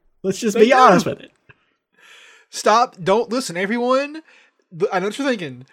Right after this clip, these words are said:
Speaker 2: but just understand that steroids make sports better.
Speaker 1: Yeah. I mean, the human body can perform sports at a certain level,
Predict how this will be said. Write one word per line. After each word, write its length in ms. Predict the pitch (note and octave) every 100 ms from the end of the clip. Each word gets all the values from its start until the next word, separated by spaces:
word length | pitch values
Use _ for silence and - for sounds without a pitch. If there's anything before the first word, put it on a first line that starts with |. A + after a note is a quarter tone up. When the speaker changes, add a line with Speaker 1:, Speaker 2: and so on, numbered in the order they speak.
| _ _
Speaker 2:
but 120 | - D3+
just 160 | F#3
understand 440 | G#3+ G#3 A3 A3 G3
that 120 | F3+
steroids 520 | - A3 A#3+ B3 G3
make 300 | G3+ G3 -
sports 280 | - F3+ D3
better. 260 | C#3 - D#4+
Speaker 1:
Yeah. 260 | F4+ D3 - _ _ _ -
I 60 | F3
mean, 240 | G#3 G3 - _ _ _ _ _ _ G#3 _ _ _ _ _ _ _ _
the 120 | C#3+ C3+
human 280 | G#3+ C#4
body 520 | A3+ D3+ D3 D#3 F3 - _
can 320 | D#3+ D3 D3 - _
perform 300 | - E3+ A3
sports 280 | G3 F#3+ F3
at 40 |
a 40 | D3+
certain 240 | F3 E3+
level, 460 | G3+ - C#3 G#3